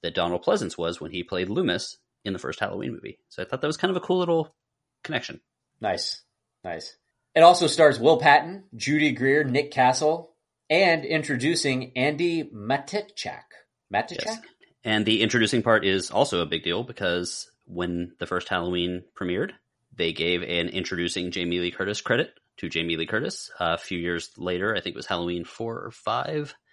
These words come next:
Speaker 1: they gave it to, I think it was five, Halloween five, they gave it to Paul Rudd.
Speaker 2: Okay.
Speaker 1: And the introducing Andy Matichak thing, um,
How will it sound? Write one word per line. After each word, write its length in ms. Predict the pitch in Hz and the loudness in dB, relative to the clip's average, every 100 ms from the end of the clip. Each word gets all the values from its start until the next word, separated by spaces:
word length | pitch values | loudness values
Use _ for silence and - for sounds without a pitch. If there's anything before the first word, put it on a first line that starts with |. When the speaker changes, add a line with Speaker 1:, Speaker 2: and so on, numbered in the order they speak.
| _ _ _ - | _ _ _ -10
Speaker 1:
they 120 | 90 | -6
gave 260 | 90 90 | -4 -4
it 140 | 90 - _ _ | -6 -10 _ _
to, 240 | - 92 87 | -14 -10 -10
I 100 | - | -6
think 80 | |
it 60 | 101 | -4
was 100 | 85 | -4
five, 460 | - - 78 60 - | -6 -2 0 0 -4
Halloween 260 | 87 87 | -4 -4
five, 420 | 92 90 78 80 - | -2 0 2 0 -4
they 80 | 82 | -2
gave 120 | 82 | -2
it 100 | 82 | -4
to 40 | |
Paul 220 | - 87 | -2 0
Rudd. 360 | 82 95 76 92 _ _ _ _ - | 2 0 0 -4 _ _ _ _ -16
Speaker 2:
Okay. 300 | 110 98 98 - | -8 -6 -8 -10
Speaker 1:
And 520 | 90 90 85 82 80 - - _ - | -10 -6 -4 -4 -6 -8 -16 _ -8
the 160 | 95 | -4
introducing 540 | 95 101 98 98 101 87 | -2 -2 -2 -2 -2 0
Andy 240 | 95 92 | 0 -2
Matichak 480 | 92 98 92 95 87 | 0 -2 0 -2 0
thing, 400 | 90 85 82 85 _ - | -2 -2 -2 -6 _ -10
um, 380 | 90 80 82 | -4 -4 -4